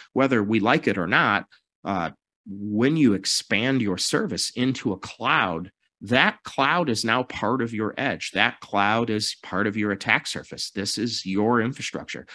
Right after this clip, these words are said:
Granted, you're leasing, uh, access to it, uh, but that doesn't make it any less yours, uh, or i-, in the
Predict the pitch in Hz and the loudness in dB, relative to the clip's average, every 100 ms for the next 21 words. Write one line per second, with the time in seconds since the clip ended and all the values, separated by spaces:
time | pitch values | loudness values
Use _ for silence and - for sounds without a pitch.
0 | - - 107 123 135 107 85 - 87 127 | -20 -4 0 2 2 0 -2 -6 -4 -2
1 | 202 - 107 87 82 _ _ 87 73 71 | 0 0 -2 -4 -10 _ _ -10 -8 -8
2 | 69 69 - 185 - - - - 101 90 | -12 -4 0 0 -2 -6 -6 -2 -2 -2
3 | - - - _ 95 90 - 117 120 107 | -6 -14 -20 _ -6 -6 -2 0 2 0
4 | - 147 190 147 92 _ 113 123 120 110 | 2 2 2 -2 -2 _ 0 0 2 0
5 | 110 101 90 82 - 98 113 73 - - | -2 -2 -4 -4 -4 -2 -2 -4 -8 -10
6 | - - - - 101 - 135 120 110 139 | -10 -20 -10 -2 0 4 4 4 4 2
7 | 139 170 139 117 | 4 2 4 2